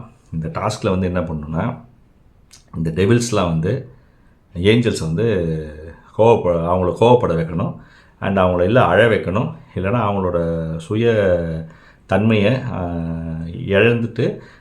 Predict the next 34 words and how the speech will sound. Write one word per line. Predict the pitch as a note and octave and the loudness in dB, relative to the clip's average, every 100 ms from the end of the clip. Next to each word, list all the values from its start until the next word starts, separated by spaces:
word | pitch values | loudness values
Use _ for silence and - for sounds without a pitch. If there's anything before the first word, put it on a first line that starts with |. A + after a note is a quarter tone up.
| _ | _
அவங்களோட | G2 G2 F#2 | -2 -2 0
சுயரூபத்தை | A#2+ C3 G#2+ G2 - | 4 4 4 0 -2
காட்டணும். | E2 D#2+ - - | -4 -6 -8 -8
பேசிக்கா | G2 F#2 A#2 | -4 -2 0
அவங்களுக்கு | G#2+ F2 - | 0 0 2
கோவம் | A#2 A#2+ F#2+ | 4 4 2
வந்துச்சுன்னா | E2 B2 B2 | 0 -2 0
கோவத்தை | G2 F#2 - | 0 0 -2
காட்டணும். | E2 D#2+ E2 D3+ - - - _ - | -6 -6 -4 -4 -6 -14 -20 _ -2
இல்லை | A2 C3 | 0 2
அவங்க | G2+ | 2
ஏதாவது | F2+ A2 F#2+ G#2+ | 4 4 4 2
ரியாக்ட் | B2 - E2+ | 2 -2 -2
பண்ணணும். | E2 C3 G3+ - - - | 0 -2 -4 -10 -18 -8
இல்லை | A2 A2+ | -2 0
அவங்க | A2 G#2 | 0 -2
வந்து, | F#2+ A#2 B2 G2 F2+ E2+ E2 D#2+ D#2+ D#2+ | -4 0 0 2 0 -2 -2 -4 -4 -4
அவங்க | F#2+ F#2+ F2+ | -2 -2 0
நார்மலா | G2 A2+ A#2 A2+ G#2+ | 0 2 2 0 0
இல்லாம | E2+ E2 G#2+ - - - - | -2 -2 -4 -6 -14 -20 -14
அவங்க | - F#2+ F#2+ | -6 -2 2
அந்த | F#2 G#2 | 4 4
ஏஞ்சல்ன்ற | A#2 A#2+ A#2+ | 4 0 0
அந்த | G2+ F2 E2+ E2 | 0 0 -2 -2
ரோலை | F#2 G2+ | 2 2
வச்சு | F#2+ - F#3 A3+ - - | 2 0 -6 -8 -8 -2
வெளில | |
வரணும். | F2 E2+ F#2+ C#3 | 2 2 2 0
ஏஞ்சல்லாம் | C#3+ D3 D#3+ D3 B2+ - - - - | 0 0 0 0 -2 -6 -18 -20 -10
காமா | - G#2 A2 | -2 2 4
இருப்பாங்க, | G2 F#2 G#2+ | 2 -2 -4
பாசமா | F#2+ E2 F#2+ F2 | -4 -4 -4 -4
இருப்பாங்க, | E2 E2 G#2 - - - _ - | -6 -6 -4 -6 -10 -20 _ -8
அப்படின்னு | F2 - - - | -2 0 0 -2